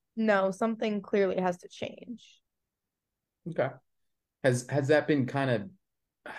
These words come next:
Speaker 2: <sighs> stressing you out?
Speaker 1: Not stressing me out, per se.
Speaker 2: Okay.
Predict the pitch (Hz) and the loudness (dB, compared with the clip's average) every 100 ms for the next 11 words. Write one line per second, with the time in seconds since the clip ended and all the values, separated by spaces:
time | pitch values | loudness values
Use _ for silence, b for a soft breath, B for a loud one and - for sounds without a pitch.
0 | - - - - - 120 127 127 113 104 | -16 -18 -16 -14 0 0 0 -2 -2 -2
1 | 107 143 - _ _ _ _ _ _ _ | -4 -6 -10 _ _ _ _ _ _ _
2 | _ _ _ 311 427 - - 220 - 226 | _ _ _ 2 2 0 4 4 4 0
3 | 208 190 170 170 180 - _ _ _ - | 0 2 2 2 0 -4 _ _ _ -4
4 | 190 - - - 214 208 _ _ _ _ | -4 -2 -4 -2 -4 -6 _ _ _ _
5 | _ _ _ _ _ _ _ _ _ _ | _ _ _ _ _ _ _ _ _ _
6 | _ _ _ _ _ _ _ _ 165 147 | _ _ _ _ _ _ _ _ -6 -4